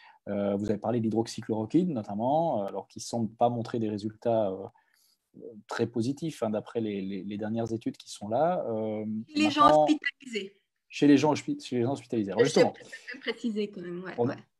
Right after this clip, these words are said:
Speaker 1: on a une question de David Crétenant qui nous dit : « Certains médecins proposent de prendre de l'hydroxychloroquine à titre préventif.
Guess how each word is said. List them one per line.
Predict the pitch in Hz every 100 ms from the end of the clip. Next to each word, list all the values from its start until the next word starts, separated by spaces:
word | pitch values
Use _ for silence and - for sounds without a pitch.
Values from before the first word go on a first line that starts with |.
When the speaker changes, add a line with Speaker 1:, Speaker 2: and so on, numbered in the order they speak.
| _ -
Speaker 1:
on | 123
a | 160
une | 156
question | 151 196
de | 175
David | 135 160 -
Crétenant | 139 123 143 175 202
qui | 147
nous | 127
dit : « | 165
Certains | - 143 - 156 156 156 139 107 107
médecins | 113 131 131 - 175
proposent | - 120 165 147
de | 110
prendre | - 139 160 143 110 101
de | 104
l'hydroxychloroquine | 104 127 123 117 139 120 107 - 113
à |
titre | 107 113
préventif. | - 170 151 139 - 101 - -